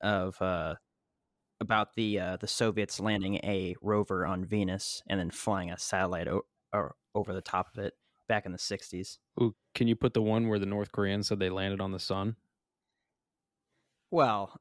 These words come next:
Speaker 1: I mean, sure. <laughs> Did they get pictures of it?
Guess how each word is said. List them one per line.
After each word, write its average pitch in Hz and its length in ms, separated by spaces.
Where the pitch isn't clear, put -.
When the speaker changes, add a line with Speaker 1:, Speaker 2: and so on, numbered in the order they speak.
Speaker 1:
I 117 140
mean, 101 300
sure. 127 420
<laughs> - 40
Did 202 100
they 160 140
get 151 160
pictures 170 360
of 180 140
it? 202 160